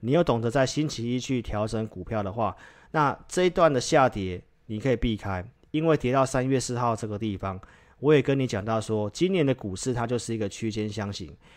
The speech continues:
那国际盘刚好来到这个回撤这个支撑区，我提醒大家，在这里你可能就不要去杀低股票了。如果你有高出的话呢，在这里反而是，哦，你可以考虑去买进股票的机会。没有杀低的话呢，也是你一个反败为胜的机会。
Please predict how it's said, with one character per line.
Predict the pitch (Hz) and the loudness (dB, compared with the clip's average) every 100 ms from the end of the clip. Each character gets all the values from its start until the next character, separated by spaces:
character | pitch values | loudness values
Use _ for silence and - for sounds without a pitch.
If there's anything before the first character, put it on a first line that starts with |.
| - - | -20 -2
那 | 160 | 0
国 | 151 143 | 4 4
际 | 165 180 | 6 4
盘 | 143 110 110 | 4 -2 0
刚 | 143 | 0
好 | 131 | 0
来 | 107 104 | 0 2
到 | 123 110 | 2 0
这 | 117 | -2
个 | 113 101 92 92 - | -2 -2 -4 -8 -8
回 | - 117 | -2 0
撤 | 147 131 | 2 2
这 | 131 | 2
个 | 113 | 2
支 | 120 117 | 0 -2
撑 | 113 | -2
区， | 110 117 | -2 -2
我 | 104 | -2
提 | 92 107 | -2 -6
醒 | 92 95 | -6 -4
大 | 101 | -4
家， | 104 95 95 - _ | -4 -6 -6 -16 _
在 | - 151 | 0 4
这 | 185 | 4
里 | 147 110 | 4 2
你 | 123 | -2
可 | - | -2
能 | 101 98 | -4 -2
就 | 117 | -4
不 | 104 107 | -2 -2
要 | 113 | -4
去 | - 117 | -2 -6
杀 | 101 120 | -2 -2
低 | 127 127 | -2 -4
股 | - | -4
票 | 110 107 | -4 -4
了。 | 90 80 _ - _ - | -4 -10 _ -20 _ -2
如 | 180 | 2
果 | 175 | 4
你 | 143 | 4
有 | 160 123 | 4 2
高 | 143 143 | 4 2
出 | - 151 | 2 0
的 | 127 | 2
话 | 143 127 | 2 2
呢， | 107 | 2
在 | 127 | 0
这 | 123 135 | 0 0
里 | 107 | 0
反 | - 92 | -2 -6
而 | 92 | -6
是， | - 123 104 - - - | -2 -2 -2 -6 -20 -10
哦， | 107 | -4
你 | 110 | -2
可 | 107 131 | 2 0
以 | |
考 | 117 101 | 0 0
虑 | 123 | 0
去 | 117 120 104 - | 0 0 -2 -6
买 | - 98 | -6 -2
进 | 131 123 | -2 -2
股 | 98 | -4
票 | 110 107 | -4 -4
的 | |
机 | - 107 | -4 -6
会。 | 113 98 - - | -4 -4 -6 -4
没 | 135 | 0
有 | 131 | 0
杀 | 107 123 117 | 2 2 2
低 | 117 107 | 0 -2
的 | 98 | -2
话 | 117 101 | -2 -2
呢， | 95 92 - | -4 -8 -6
也 | 107 | -6
是 | 104 143 | -2 -2
你 | 107 104 | -2 -4
一 | |
个 | 110 | -4
反 | 98 87 | -6 -10
败 | 90 110 | -4 -4
为 | 92 90 | -4 -6
胜 | 101 | -8
的 | 92 | -8
机 | - 92 | -8 -8
会。 | 110 | -6